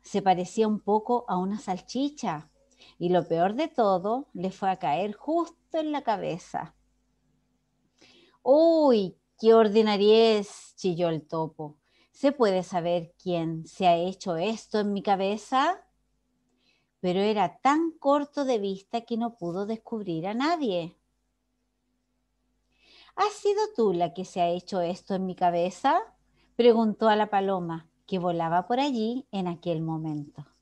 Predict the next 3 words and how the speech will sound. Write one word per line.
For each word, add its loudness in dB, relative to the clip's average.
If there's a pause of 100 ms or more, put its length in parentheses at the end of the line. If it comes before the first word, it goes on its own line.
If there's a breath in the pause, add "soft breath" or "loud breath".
(2000)
"Yo, 4 (280 soft breath)
ni 6
hablar, 6